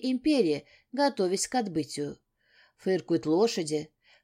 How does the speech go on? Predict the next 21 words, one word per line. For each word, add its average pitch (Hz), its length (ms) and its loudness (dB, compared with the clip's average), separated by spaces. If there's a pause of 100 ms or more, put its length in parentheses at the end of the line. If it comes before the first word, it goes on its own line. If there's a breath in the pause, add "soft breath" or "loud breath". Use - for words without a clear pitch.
Площадка 262 640 4
быстро 226 340 0
наполняется 214 960 4
разношёрстной 202 840 0
толпой 208 540 2
из 208 220 -2
тех, 294 180 2
кто 226 220 2
приехал 226 500 4
в 214 60 0
обитель 233 500 2
со 214 240 2
всей 247 400 0
империи. 165 680 0 (520)
"Три 220 240 6
медика 226 540 6
и 247 40 4
серебряный", 185 1040 4
сплёвывает 254 640 2
бородатый 185 540 2
возница, 202 720 0